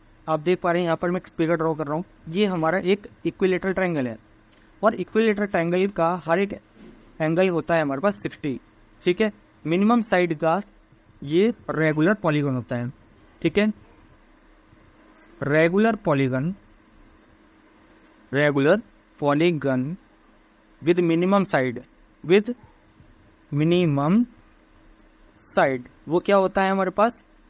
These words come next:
Equilateral ट्रायंगल। क्या होता है? इक्विलेटरल ट्रायंगल। Each angle of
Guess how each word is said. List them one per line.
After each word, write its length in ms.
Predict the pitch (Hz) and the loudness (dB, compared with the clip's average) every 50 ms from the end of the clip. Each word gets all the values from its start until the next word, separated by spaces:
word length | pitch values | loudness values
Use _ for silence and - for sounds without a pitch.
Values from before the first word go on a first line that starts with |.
| _ _ _ - _ _ _ _ _ _ - _ _ - - - | _ _ _ -20 _ _ _ _ _ _ -20 _ _ -12 -8 -8
Equilateral 800 | 170 - - 202 214 220 208 180 151 135 - - 160 175 208 247 240 - _ _ _ _ _ _ _ _ _ _ _ _ _ _ _ _ _ - - - - - - - _ _ - - - - - - - - - - - - - - - - - - - - - _ _ - - - - - _ _ _ _ _ - | -8 -4 0 2 2 4 4 4 2 0 0 0 2 2 2 0 -2 -6 _ _ _ _ _ _ _ _ _ _ _ _ _ _ _ _ _ -20 -20 -20 -20 -20 -20 -20 _ _ -20 -20 -20 -20 -20 -20 -20 -20 -20 -20 -20 -20 -20 -20 -20 -20 -20 -20 -20 -20 -20 _ _ -20 -20 -20 -20 -20 _ _ _ _ _ 2
ट्रायंगल। 400 | - 175 160 139 131 127 123 120 120 - _ _ _ _ _ _ _ _ _ - - - _ _ _ _ - - _ _ | 4 4 6 4 4 2 0 -2 -4 -10 _ _ _ _ _ _ _ _ _ -20 -20 -20 _ _ _ _ -20 -20 _ _
क्या 100 | - 180 | 2 2
होता 200 | 180 175 - 196 | 2 2 2 0
है? 160 | 202 226 247 247 - _ _ _ - | 2 2 0 -2 -6 _ _ _ -8
इक्विलेटरल 540 | 160 - - 190 190 175 165 - 214 262 262 - - _ _ _ | -6 -2 0 2 2 2 2 2 2 2 0 -2 -8 _ _ _
ट्रायंगल। 340 | - 165 147 135 123 120 120 - - _ _ _ _ _ _ _ - _ _ _ _ _ _ - - _ - - _ _ _ - - | -2 0 0 0 -2 -4 -6 -8 -12 _ _ _ _ _ _ _ -20 _ _ _ _ _ _ -20 -20 _ -20 -20 _ _ _ -6 -2
Each 360 | 208 220 240 247 240 - - - 180 | 0 2 2 0 0 -4 -6 -4 -2
angle 400 | 165 151 143 139 139 139 160 196 202 - _ _ _ _ _ _ _ _ _ _ _ _ - _ _ _ _ _ _ _ _ _ _ - - - - _ _ _ _ _ _ _ _ _ _ - - | -2 -2 0 0 0 0 -2 -4 -6 -10 _ _ _ _ _ _ _ _ _ _ _ _ -20 _ _ _ _ _ _ _ _ _ _ -20 -20 -20 -20 _ _ _ _ _ _ _ _ _ _ -6 0
of 320 | 180 170 151 131 135 165 | 4 4 4 4 4 0